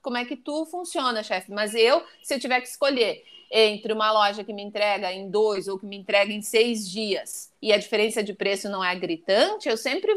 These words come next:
vou optar por aquela que entrega mais rápido. Dificilmente a pessoa hoje ela aceita esperar um tempo maior. E isso tem relação direta com a estratégia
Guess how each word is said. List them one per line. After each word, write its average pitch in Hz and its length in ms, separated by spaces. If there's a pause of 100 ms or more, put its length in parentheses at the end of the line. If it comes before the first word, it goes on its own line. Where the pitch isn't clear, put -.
(100)
vou 247 380
optar 208 420
por 254 100
aquela 240 280
que 247 100
entrega 208 340
mais 240 240 (140)
rápido. 185 320 (380)
Dificilmente 330 840
a 262 40
pessoa 240 440
hoje 220 320
ela 214 180
aceita 233 580
esperar 202 460
um - 20
tempo 190 240
maior. 175 400
E 262 320
isso 359 280
tem 277 200
relação 247 400
direta 214 520
com 277 100
a 269 60
estratégia 202 1000